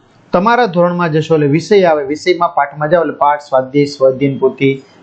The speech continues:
આ બધાના વીડિયો તમને ફ્રીમાં મળશે. તો લઈએ વિદ્યાર્થી મિત્રો પ્રશ્ન એક અ, આપેલા વિકલ્પોમાંથી સાચો વિકલ્પ પસંદ કરી લખો. પેલું, ભારતની જૂની શૈક્ષણિક સંસ્થાઓ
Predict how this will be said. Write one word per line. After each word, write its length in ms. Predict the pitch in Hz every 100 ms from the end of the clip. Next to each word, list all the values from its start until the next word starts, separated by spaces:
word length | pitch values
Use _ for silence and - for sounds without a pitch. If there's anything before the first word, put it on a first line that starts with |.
| -
આ 60 | 170
બધાના 760 | 202 226 233 175 170 185 180
વીડિયો 300 | 143 139 147
તમને 260 | 143 135 135
ફ્રીમાં 640 | - 123 131 160 262 320 - _ _ -
મળશે. 500 | 135 143 139 123 101 - - _ - - - - - - - - - -
તો 80 |
લઈએ 280 | 170 185 226
વિદ્યાર્થી 380 | 220 190 226 208
મિત્રો 320 | 214 190 220
પ્રશ્ન 420 | 214 175 170 - 190 -
એક 360 | 165 175 -
અ, 80 | 190 180 131 -
આપેલા 480 | 151 160 190 196 208
વિકલ્પોમાંથી 920 | 170 151 170 170 175 165 147 143 165
સાચો 480 | 160 131 131 - 165
વિકલ્પ 400 | 143 - 151 -
પસંદ 360 | - - 143
કરી 240 | 139 123 175
લખો. 460 | 220 - - 98 - _ _ _ _ -
પેલું, 280 | 208 143 120 - _ _ _
ભારતની 680 | 151 156 196 233 240 247 180
જૂની 360 | 175 190 226
શૈક્ષણિક 640 | 240 - 170 - 190 202 -
સંસ્થાઓ 760 | 156 156 151 - 175 151 110